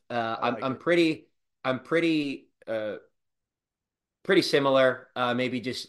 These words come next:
Speaker 1: I, I lean a little more just because I feel like maybe there's been a weird, uh, it, it, I've just felt like maybe the room has been weird since Barry left,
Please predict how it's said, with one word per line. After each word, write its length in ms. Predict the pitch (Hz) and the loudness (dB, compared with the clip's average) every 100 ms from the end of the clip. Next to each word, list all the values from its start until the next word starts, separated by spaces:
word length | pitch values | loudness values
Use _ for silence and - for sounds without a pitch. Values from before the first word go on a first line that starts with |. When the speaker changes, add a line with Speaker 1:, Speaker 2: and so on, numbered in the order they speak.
| - | -4
Speaker 1:
I, 120 | 127 | -4
I 160 | 117 | -2
lean 300 | 117 117 127 | -4 -4 -4
a 40 | 120 | -4
little 260 | 120 120 113 | -2 -2 -2
more 500 | 117 117 117 117 - _ _ _ | -2 0 0 -2 -8 _ _ _
just 280 | 110 127 - | -8 -6 -6
because 680 | 127 117 127 117 113 110 - _ _ _ _ _ | -8 -4 0 0 -2 -6 -14 _ _ _ _ _
I 120 | 135 | 0
feel 320 | 120 - 139 139 | 0 0 2 4
like 200 | 139 131 | 2 2
maybe 300 | 139 135 135 | 0 0 0
there's 240 | 131 120 | 0 -2
been 240 | 104 131 | -2 0
a 380 | 127 127 120 120 - _ _ _ _ _ _ _ _ _ _ - | 2 2 2 -2 -14 _ _ _ _ _ _ _ _ _ _ -12
weird, 680 | 117 135 131 139 135 117 - - | -4 -2 2 2 2 -2 -12 -8
uh, 120 | 147 | -2
it, 140 | 170 - | -2 0
it, 320 | 170 156 - _ _ | -2 -4 -10 _ _
I've 240 | 180 226 214 | 6 6 4
just 160 | 226 | 2
felt 180 | - 185 | 6 6
like 120 | 185 | 6
maybe 240 | 160 170 160 | 4 4 4
the 140 | 143 | 0
room 200 | 135 143 | 0 0
has 120 | 139 | -2
been 240 | 131 127 113 | -2 -4 0
weird 300 | 127 131 127 | 0 0 -2
since 180 | 127 | -8
Barry 360 | - 117 113 123 | -2 0 2 2
left, 440 | 123 131 139 - | 2 0 -2 -8